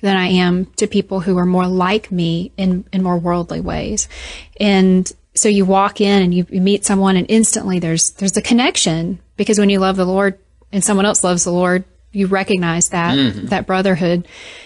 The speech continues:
Speaker 1: And so, uh, the unity is, is really what keeps me coming back. So I, I took night classes and weekend classes for five years, uh, while, while I was working full time. And, uh, and I went for a master's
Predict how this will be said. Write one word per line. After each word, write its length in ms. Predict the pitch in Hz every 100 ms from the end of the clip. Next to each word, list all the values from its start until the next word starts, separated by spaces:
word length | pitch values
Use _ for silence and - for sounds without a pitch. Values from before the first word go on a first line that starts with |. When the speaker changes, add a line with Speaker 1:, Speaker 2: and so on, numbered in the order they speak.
| - -
Speaker 1:
And 180 | 208 202
so, 380 | 214 202 196
uh, 300 | 196 190 185 -
the 160 | 226
unity 640 | 220 214 214 196 175 175 -
is, 280 | 202 185 - -
is 180 | 190 180
really 200 | 175 170
what 160 | 160
keeps 200 | - 196
me 120 | 196
coming 240 | - 185 180
back. 320 | 180 175 - - - - -
So 160 | - 208
I, 260 | 233 240 - -
I 160 | 233
took 360 | 233 226 214 -
night 280 | 202 214 -
classes 680 | 220 208 202 214 196 185
and 180 | 180 185
weekend 340 | 196 190 185
classes 540 | 185 185 185 - 202 196
for 160 | -
five 320 | 175 196 214 214
years, 520 | 180 185 208 - - -
uh, 140 | 190
while, 280 | 180 185 185 -
while 280 | 196 202
I 100 | 202
was 160 | 185 185
working 260 | 175 190 180
full 160 | 208
time. 380 | 214 185 190 202 _ - _ _ _ _ _ _ - - -
And, 260 | 208 202 196
uh, 200 | 185 185
and 120 | 208 208
I 100 | 226
went 240 | 226 -
for 100 | 208
a 40 |
master's 680 | 196 185 190 - 196 190